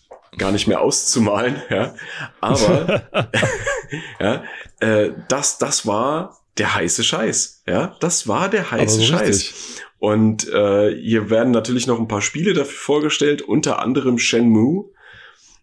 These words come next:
Speaker 1: Und, äh, unter dem Bild zu Shenmue steht, dass sich Sega davon hohe Umsätze versprochen hat, wegen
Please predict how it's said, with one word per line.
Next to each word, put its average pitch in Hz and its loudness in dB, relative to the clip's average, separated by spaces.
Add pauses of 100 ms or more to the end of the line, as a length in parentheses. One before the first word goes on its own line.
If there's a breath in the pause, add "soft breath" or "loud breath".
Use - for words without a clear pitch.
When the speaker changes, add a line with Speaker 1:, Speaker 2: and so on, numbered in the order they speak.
Speaker 1:
Und, 107 0
äh, 104 4
unter 113 2
dem 127 2
Bild 147 2
zu 147 0
Shenmue 139 2
steht, 143 0 (340 loud breath)
dass 110 0
sich 113 0
Sega 120 2
davon 113 2
hohe 143 4
Umsätze 117 0 (140)
versprochen 101 -2
hat, 120 -4
wegen 135 2